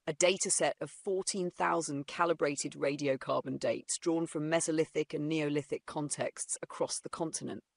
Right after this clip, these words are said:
When viewed spatially and temporally, the story they tell is radically different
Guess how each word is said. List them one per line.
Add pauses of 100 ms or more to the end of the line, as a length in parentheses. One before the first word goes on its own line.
(220)
When
viewed
spatially
and
temporally,
the
story
they
tell
is
radically
different